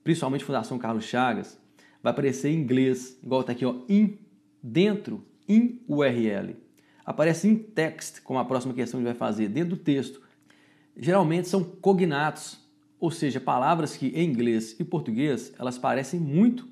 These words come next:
porque o inglês mais técnico, parece que é um inglês mais moderno e tal, as palavras são muito parecidas. Aqui, por exemplo, site é site mesmo. In U R L, na U R L.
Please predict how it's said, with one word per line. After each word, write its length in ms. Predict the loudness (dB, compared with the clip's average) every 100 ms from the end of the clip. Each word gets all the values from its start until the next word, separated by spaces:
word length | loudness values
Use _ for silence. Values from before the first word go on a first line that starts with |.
| -12
porque 460 | -10 -2 -2 -2 -6
o 120 | -2
inglês 280 | 0 2 2
mais 220 | 0 -4
técnico, 560 | -4 -2 -2 -4 -8 -12 -20 _
parece 220 | -8 -6
que 60 | -4
é 40 |
um 40 |
inglês 180 | -2 -2
mais 140 | -2 -2
moderno 580 | -4 -2 0 0 -2
e 20 | -4
tal, 440 | -2 -2 -4 -16 _ -20 _ _
as 100 | -10
palavras 300 | -2 0 2
são 100 | 0
muito 140 | 0 0
parecidas. 680 | -2 -2 -2 -2 -2 -10 -18 _ _ -8
Aqui, 240 | -6 -4
por 120 | 0
exemplo, 320 | 0 0 -4 -4
site 380 | 0 2 0
é 20 | -6
site 380 | -4 -4 -2
mesmo. 420 | -4 -2 -4 -8 -14 _ _ _
In 360 | 2 6 6 4
U 140 | 2 2
R 220 | 2 2
L, 340 | 4 2 0 -6 _ -6
na 420 | 0 2 2 2
U 140 | 0
R 240 | 2 4 2
L. 320 | 2 -2 -8